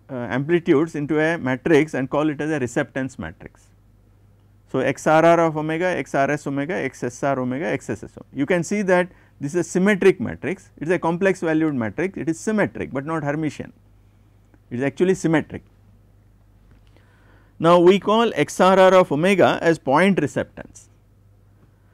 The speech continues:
or point mobility or point accelerance, depending on whether you are talking about displacement, uh, velocity or acceleration.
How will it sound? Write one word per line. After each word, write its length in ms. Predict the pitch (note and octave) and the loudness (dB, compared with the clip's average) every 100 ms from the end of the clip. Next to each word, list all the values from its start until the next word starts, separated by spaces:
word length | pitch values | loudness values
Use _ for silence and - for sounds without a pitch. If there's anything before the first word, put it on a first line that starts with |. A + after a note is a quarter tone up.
| _ _ _ - | _ _ _ -6
or 160 | A#2 A#2+ | -2 0
point 320 | C3 D3+ D3 | 2 2 2
mobility 480 | B2+ C#3 C#3 D3+ E3+ | 2 2 2 2 0
or 100 | D3 | 0
point 280 | C3 B2+ | -2 -2
accelerance, 480 | A2 A2+ A2 F2+ G#2+ | -2 -2 -2 -2 -6
depending 340 | A#2+ A2 A#2+ A#2+ | -8 -6 -4 -4
on 140 | C3 | -4
whether 180 | A#2 A2+ | -4 -4
you 80 | A2 | -4
are 100 | G#2 | -6
talking 280 | G2+ A2+ G#2+ | -8 -8 -8
about 160 | G#2 | -8
displacement, 580 | G2+ - G#2 - B2 F#3 _ _ _ _ _ - | -10 -10 -10 -8 -10 -10 _ _ _ _ _ -14
uh, 60 | G2 | -8
velocity 440 | G#2+ G#2 G#2 - | -6 -6 -8 -8
or 100 | F2 | -6
acceleration. 600 | F2 E2+ D#2+ - - | -6 -8 -10 -12 -18